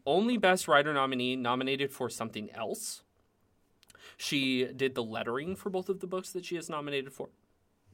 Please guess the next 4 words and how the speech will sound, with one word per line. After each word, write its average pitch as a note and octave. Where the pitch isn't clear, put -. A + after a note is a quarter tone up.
And C#3+
then B2+
every G3+
pencil, E3+